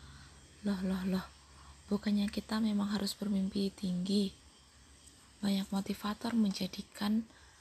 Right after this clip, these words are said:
mimpi tinggi sebagai kunci mereka menjual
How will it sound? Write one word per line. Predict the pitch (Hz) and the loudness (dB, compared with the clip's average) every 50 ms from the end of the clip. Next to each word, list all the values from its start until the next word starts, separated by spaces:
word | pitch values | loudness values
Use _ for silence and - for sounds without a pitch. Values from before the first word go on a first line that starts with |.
| - - - - - - - - - - - - - - | -20 -20 -20 -20 -20 -20 -20 -20 -20 -20 -20 -14 0 2
mimpi | 214 208 208 - 214 208 - | 4 4 4 4 2 0 0
tinggi | - 226 220 226 214 208 214 - - 202 190 190 196 190 - - - - - - - - - - - - - - - - | 0 -2 2 2 2 2 0 -2 -2 -2 0 0 -2 -4 -8 -14 -20 -20 -20 -20 -20 -20 -20 -20 -20 -20 -20 -20 -18 -12
sebagai | - - - 214 202 202 196 190 - 196 196 | -10 -8 -4 0 0 2 0 2 0 -4 -4
kunci | - - - 202 196 196 196 - - - 208 | -4 -4 0 0 2 2 0 -2 -2 -2 0
mereka | 202 202 190 190 202 202 - 202 | 0 0 0 -2 -4 -6 -2 -2
menjual | 190 190 190 190 190 - 190 196 202 113 | 0 2 2 0 0 0 0 0 0 -2